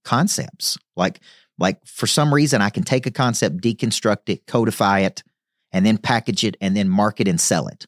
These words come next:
right? And I've generated millions of dollars coming up with concepts or taking a concept and packaging the concept and then going, "I'm gonna do books, uh, webinars, licensing deals, publishing deals. Oh yeah, I got this concept called a greatness factory.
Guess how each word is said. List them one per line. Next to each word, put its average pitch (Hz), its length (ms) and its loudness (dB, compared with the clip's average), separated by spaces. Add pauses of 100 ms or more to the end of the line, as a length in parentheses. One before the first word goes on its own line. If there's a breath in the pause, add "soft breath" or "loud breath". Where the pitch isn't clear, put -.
right? 92 260 0
And 95 140 -2
I've 98 120 0
generated 104 360 2
millions 113 380 2
of 90 80 -2
dollars 98 500 0 (300)
coming 139 200 0
up 135 100 0
with 143 120 -2
concepts 156 680 -2 (540 soft breath)
or 113 100 2
taking 156 400 2
a 107 60 2
concept 90 680 0 (120)
and 95 120 0
packaging 98 460 0
the 92 80 2
concept 87 580 -2
and 95 80 0
then 95 100 2
going, 90 140 2
"I'm 90 60 0
gonna 85 140 0
do 82 100 -2
books, - 460 -2 (520 soft breath)
uh, 78 120 -6
webinars, 101 640 0
licensing 98 560 0
deals, 87 280 -2
publishing 113 520 0
deals. 90 420 0
Oh 117 100 2
yeah, 117 140 4
I - 20 2
got 98 140 0
this 101 120 -6
concept 104 320 -2
called 85 140 0
a 80 40 -4
greatness 98 360 0
factory. 95 560 0